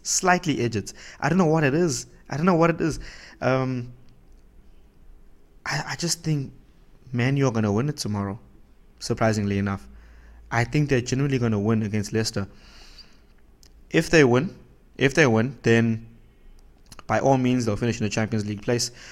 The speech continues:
I think they'll stay in third place. I think Chelsea will finish in fourth, and Leicester will finish just outside, uh, the Champions League places in fifth. If I'm being honest, guys, Leicester have given this away. Leicester have. They've given this away, and they've,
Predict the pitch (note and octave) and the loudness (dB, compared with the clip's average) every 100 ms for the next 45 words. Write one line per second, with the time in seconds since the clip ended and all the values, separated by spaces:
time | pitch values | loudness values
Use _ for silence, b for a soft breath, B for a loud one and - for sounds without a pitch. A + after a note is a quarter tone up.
0 | B - A2 A#2+ G#2+ G2+ A#2+ A#2 G#2 A2 | B -6 -4 -2 -2 0 0 2 0 0
1 | G#2+ G2+ A2+ A2 - B B - A#2 A2 | 0 0 -2 -2 -6 B B -10 -4 -2
2 | - A2 - G#2 A#2+ G#2+ G#2+ - G#2+ - | 0 0 0 -2 -2 -4 -6 -6 -6 -4
3 | A#2 G#2 A2 A2 G#2+ G2+ - G#2+ G2 - | -4 -2 0 0 -2 -2 -4 -4 -4 -6
4 | G#2+ A2 G#2 - - G#2 G#2 G2+ - B | -6 -6 -4 -4 -2 -2 -2 -4 -10 B
5 | B B B B - G2 G2 G2 G2+ A2 | B B B B -2 0 0 -2 0 -2
6 | G#2 G2+ G#2 - G2 - G2+ G2 F#2+ G#2+ | 0 -2 -4 -4 -4 -4 -2 -4 -4 -6
7 | - - B B B - - D#3 D3+ C#3 | -8 -16 B B B -10 -2 0 0 0
8 | B2 A2+ - G#2 G#2+ A2+ C3 B2 A2+ - | 0 -2 -2 -2 0 0 2 0 0 -2
9 | A2 G#2+ G2+ - G2 G2 F#2+ - - - | -2 -2 -2 -4 -4 -4 -8 -12 -20 -20
10 | - _ _ - - B2 B2 A2+ G#2+ G2 | -20 _ _ -8 0 2 4 2 2 0
11 | A2 G#2+ - C3+ D#3 D3 C3+ A#2 G#2+ A#2+ | 0 0 2 2 4 2 4 4 4 0
12 | B B B - A#2 A#2 A2+ - | B B B -2 2 4 2 -8